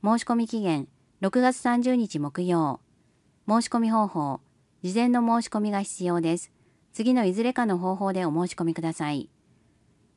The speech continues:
電話申し込み、インターネット申し込み、墨字盤十五ページ記載の二次元コードを読み取ってお申し込みください。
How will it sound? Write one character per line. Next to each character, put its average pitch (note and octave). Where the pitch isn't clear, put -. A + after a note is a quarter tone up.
電 G#3+
話 G#3+
申 F#3
し -
込 F3+
み、 E3
イ A3
ン A#3
タ A#3+
ー -
ネ A#3+
ッ -
ト D#3
申 D#3
し -
込 E3
み、 D3+
墨 G3+
字 G3
盤 F3+
十 F#3+
五 A3+
ペ A3+
ー A3
ジ E3+
記 -
載 D#3+
の D3+
二 F3+
次 G#3+
元 A#3
コ B3
ー -
ド A3
を F3
読 D3
み F3
取 G#3
っ -
て E3+
お D3
申 D#3
し E3
込 D#3
み D#3
く D#3
だ D3+
さ C#3+
い。 C3